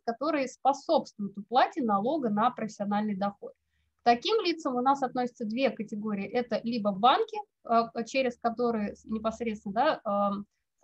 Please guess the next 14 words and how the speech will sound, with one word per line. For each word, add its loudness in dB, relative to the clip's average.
самозанятые 2
могут -2
платить -4
налог, -2
либо -2
это 2
операторы, 2
м, -6
то -12
есть -12
различные -2
платформы, -2
которые, -2
э, 0